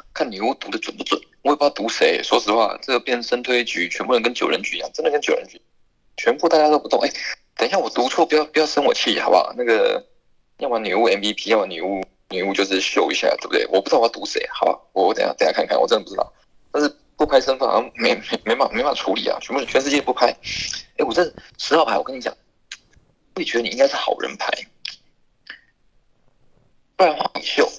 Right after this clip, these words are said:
你是不是真玉呢？你都跳，滴滴带跳也可以，你就看，好不好？你就穿起来，不要，不要，你就穿起来，就穿起来，这样比较精彩。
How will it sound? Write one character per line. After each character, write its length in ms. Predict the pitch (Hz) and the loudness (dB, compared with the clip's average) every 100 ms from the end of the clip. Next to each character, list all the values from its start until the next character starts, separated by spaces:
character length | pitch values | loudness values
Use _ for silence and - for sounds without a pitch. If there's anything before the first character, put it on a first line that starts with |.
| - - _ _ - - - | -18 -20 _ _ -20 -18 -12
你 80 | - | -8
是 160 | 113 - | -4 -2
不 60 | |
是 100 | 160 | 0
真 200 | 160 156 151 | 2 0 0
玉 200 | 156 117 | -2 0
呢？ 180 | 104 - | -2 -4
你 60 | - | -2
都 80 | 240 | -2
跳， 180 | - - - - - - - | 0 -4 -4 -20 -20 -20 -6
滴 100 | 170 | -4
滴 140 | 175 | 2
带 120 | 175 | 4
跳 160 | 147 160 | 4 2
也 60 | |
可 220 | - - 90 | 2 0 0
以， 160 | - _ - - - - _ _ - | -2 _ -20 -20 -20 -20 _ _ -4
你 80 | |
就 60 | 156 | -2
看， 160 | 190 190 - _ _ _ _ _ - | 0 -2 -4 _ _ _ _ _ 0
好 100 | 104 | 2
不 0 | |
好？ 240 | 113 - _ _ _ _ _ _ _ _ _ _ _ - | 2 -2 _ _ _ _ _ _ _ _ _ _ _ -12
你 60 | - | -2
就 80 | - | -2
穿 240 | - 190 | 2 0
起 140 | 190 - | 2 -2
来， 180 | - - _ _ _ _ | -2 -6 _ _ _ _
不 80 | 139 | 0
要， 60 | 147 | 0
不 180 | - | 2
要， 100 | 135 - - | 0 0 -6
你 80 | 160 | -2
就 60 | |
穿 180 | - 170 | 0 0
起 80 | - | -2
来， 80 | - - | -10 -12
就 100 | - | -8
穿 120 | - 123 | -4 -2
起 100 | - | -4
来， 140 | - _ _ _ _ _ _ _ _ _ | -8 _ _ _ _ _ _ _ _ _
这 80 | - | 0
样 60 | |
比 60 | 120 | 2
较 60 | 120 | 0
精 140 | 113 | 0
彩。 160 | - | -2